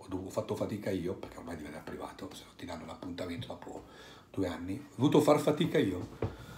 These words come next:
Mi davano appuntamenti dopo un mese, un mese e mezzo, ho dovuto far fatica.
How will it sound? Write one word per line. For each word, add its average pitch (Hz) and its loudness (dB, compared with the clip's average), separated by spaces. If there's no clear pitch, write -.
Mi 104 -2
davano 131 6
appuntamenti 131 6
dopo 120 2
un 117 2
mese, 117 2
un 107 -2
mese 107 0
e 110 4
mezzo, 101 0
ho - -2
dovuto 110 2
far 120 6
fatica. - 0